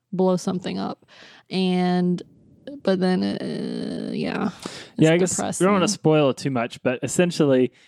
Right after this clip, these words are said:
Speaker 2: this, uh, this minister who has, like, this kind of troubled past, um, meets Amanda, Amanda S-,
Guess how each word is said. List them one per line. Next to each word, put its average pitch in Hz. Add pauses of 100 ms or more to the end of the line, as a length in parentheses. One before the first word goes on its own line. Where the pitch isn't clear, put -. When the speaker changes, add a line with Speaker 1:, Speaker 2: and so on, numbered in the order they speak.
(360)
Speaker 2:
this, 131
uh, 117 (400)
this 131
minister 127
who 120
has, 117
like, 107
this 113
kind 110
of 101
troubled 104
past, 104 (480)
um, 104 (920)
meets 156
Amanda, 147
Amanda 131
S-, -